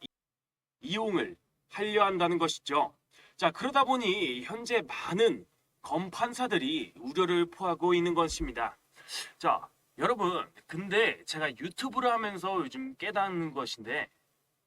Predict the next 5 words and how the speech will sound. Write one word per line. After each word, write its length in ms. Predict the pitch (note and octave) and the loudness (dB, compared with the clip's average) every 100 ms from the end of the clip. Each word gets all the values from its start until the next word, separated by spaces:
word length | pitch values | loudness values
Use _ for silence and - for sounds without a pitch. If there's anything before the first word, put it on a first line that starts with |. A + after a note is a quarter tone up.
| _ _ _ _ _ _ _ _ _ | _ _ _ _ _ _ _ _ _
투자를 840 | - C4+ D4+ C4+ G#3 F3+ D3 F2+ - | -16 -2 4 6 6 4 4 0 -12
나무로 540 | - - E3+ B3 B3+ | -8 -6 -2 0 0
비유한다면 920 | B3 - E3 E3 D3 B2+ A#2+ D3 E3+ - | -2 0 4 4 4 -2 -2 -4 -4 -10
기초는 540 | - F3+ - G3 F#3+ | -12 -8 -6 -4 -4
뭐죠? 440 | G3 D#3 - D3 | -2 -4 -2 -4